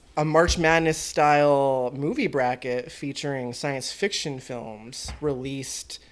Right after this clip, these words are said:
after the year two thousand. So modern science fiction films. We, uh, we'll get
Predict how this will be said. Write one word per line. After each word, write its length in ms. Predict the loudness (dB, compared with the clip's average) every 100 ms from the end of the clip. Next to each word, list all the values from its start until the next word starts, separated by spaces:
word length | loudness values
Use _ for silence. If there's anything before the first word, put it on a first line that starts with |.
| _ _ _ -2
after 280 | 0 0 -2
the 80 | -2
year 140 | -4
two 180 | -6 -6
thousand. 480 | -4 -4 -6 -14 -20 -12
So 140 | -10
modern 340 | -6 -6 -6 -8
science 320 | -10 -10 -12
fiction 320 | -12 -10 -10
films. 640 | -8 -10 -10 -14 -18 -20 -20
We, 240 | -14 -10 -8
uh, 320 | -6 -6 -8 -12 _ _ _ _ -6
we'll 120 | -4
get 300 | 2 2 2